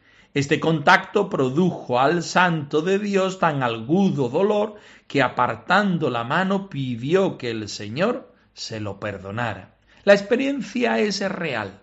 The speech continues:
La experiencia es de la pasión y, por tanto, es dolorosa. Francisco siente el dolor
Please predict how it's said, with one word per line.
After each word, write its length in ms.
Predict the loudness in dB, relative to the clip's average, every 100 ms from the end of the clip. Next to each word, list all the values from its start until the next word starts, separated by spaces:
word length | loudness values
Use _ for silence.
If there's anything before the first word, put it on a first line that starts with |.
| _ _ _
La 100 | -2
experiencia 760 | 0 0 2 2 0 0 4 4
es 220 | 2 0
de 120 | 0
la 160 | 2 2
pasión 440 | 0 0 0 0
y, 60 | -2
por 320 | -2 -4 -2
tanto, 560 | 0 0 -2 -2 0 2
es 400 | 2 0 -6 -2
dolorosa. 720 | 2 4 4 2 0 -10 -16 _ _ _
Francisco 920 | 2 4 4 4 2 2 -10 -16 -12
siente 880 | -6 0 2 2 -2 0 0 2 0
el 240 | 2 0
dolor 640 | 0 4 4 4 0 -6